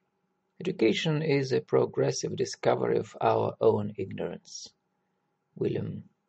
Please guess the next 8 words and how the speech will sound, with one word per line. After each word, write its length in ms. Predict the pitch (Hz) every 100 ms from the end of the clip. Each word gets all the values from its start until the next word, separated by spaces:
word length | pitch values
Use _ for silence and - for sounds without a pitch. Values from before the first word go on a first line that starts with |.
| _ _ _ _ -
Дюрант. 720 | - 117 98 107 110 - - _ _ _ _ _ _ _ _ _ _ _ _ _ _ _ _ _ _ _ -
Я 200 | - -
не 120 | 123
настолько 520 | 110 - 139 151 110
молод, 380 | 101 101 104 -
чтобы 300 | - 123 104
знать 300 | 107 87 -
всё. 300 | - -